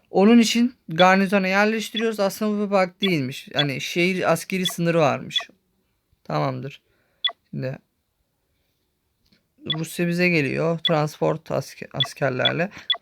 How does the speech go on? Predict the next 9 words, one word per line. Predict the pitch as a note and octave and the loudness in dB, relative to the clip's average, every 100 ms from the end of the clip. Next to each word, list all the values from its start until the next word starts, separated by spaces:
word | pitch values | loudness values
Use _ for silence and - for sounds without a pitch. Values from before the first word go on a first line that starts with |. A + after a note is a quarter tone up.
| _ _ _ - - _ _ _ _ - - | _ _ _ -8 -8 _ _ _ _ -8 -4
Biz | E3+ C#3+ C#3+ | -6 -4 -2
de | |
gemi | C3+ C3+ C3+ | 0 0 -2
çıkaralım. | - C3 C3 D3 F3+ - _ - - _ - - _ _ - - - - - - _ _ - - _ _ _ _ _ _ _ _ | -4 -2 0 2 -2 -6 _ -2 -2 _ -20 -20 _ _ -18 -14 -16 -16 -16 -16 _ _ -8 -8 _ _ _ _ _ _ _ _
Evet, | - C#3+ - - - - | -10 -10 -10 -14 -18 -2
Tahran'a | D#3 D3 D#3+ D#3 D#3 D3+ - - | 0 2 0 0 -2 -4 -8 -12
saldırsın | - - D3+ D3+ D3 C#3+ C#3+ - F3 F3 _ _ _ | -12 -8 -2 -2 -2 -6 -8 -8 -6 -8 _ _ _
bizim | - C#3+ | -12 -10
askerimiz. | C#3 - - C3+ E3+ G#3 - | -10 -10 -8 -4 -4 -6 -10